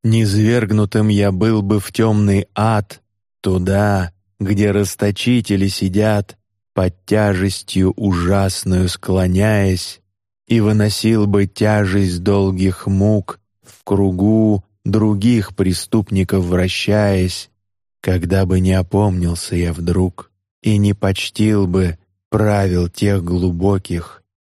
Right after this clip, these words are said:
которыми, о всех несчастных друг, очистил ты меня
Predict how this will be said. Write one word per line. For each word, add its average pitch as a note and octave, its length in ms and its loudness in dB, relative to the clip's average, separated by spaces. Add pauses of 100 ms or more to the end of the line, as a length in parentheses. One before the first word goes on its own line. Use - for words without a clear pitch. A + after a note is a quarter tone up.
(240)
которыми, G2 800 0 (280)
о F#2+ 160 0
всех G#2+ 640 -4
несчастных G2 960 0
друг, A2 500 0 (400)
очистил G#2 840 -2
ты A2 220 -2
меня G#2 640 2